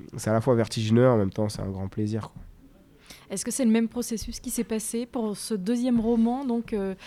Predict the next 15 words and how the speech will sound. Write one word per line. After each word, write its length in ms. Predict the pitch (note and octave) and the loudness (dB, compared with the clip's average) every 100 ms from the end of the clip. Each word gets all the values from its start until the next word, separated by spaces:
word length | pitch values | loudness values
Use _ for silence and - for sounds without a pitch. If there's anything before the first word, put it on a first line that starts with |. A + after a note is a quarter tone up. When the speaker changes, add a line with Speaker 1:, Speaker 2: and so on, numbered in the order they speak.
| - | -4
Speaker 2:
Ne 100 | G#3+ | 0
t'arrête 300 | G#3+ A3 G#3 | 0 0 -4
pas 140 | - G#3+ | -4 -8
de 60 | |
courir ? 420 | - A#3+ B3+ C#4 B3 | -6 -6 -2 -2 -2
Alors 220 | G3 G#3+ | -2 -2
là, 260 | A3+ A3 - - _ | -4 -6 -10 -20 _
vous 160 | D#3+ G3+ | -10 -4
racontez, 600 | G#3 - G#3+ - A3+ A3 | -4 -2 -4 -2 0 0
euh, 80 | F#3+ | 0
l'histoire 380 | F#3+ - G3+ | -2 -2 -2
d'une 160 | F3+ F#3+ | 2 2
rencontre 580 | F3+ G3+ G3 B3+ C4+ - | 4 2 0 -4 -4 -4
avec, 300 | G3 F#3+ - | -4 -4 -2
euh, 140 | F3+ | -4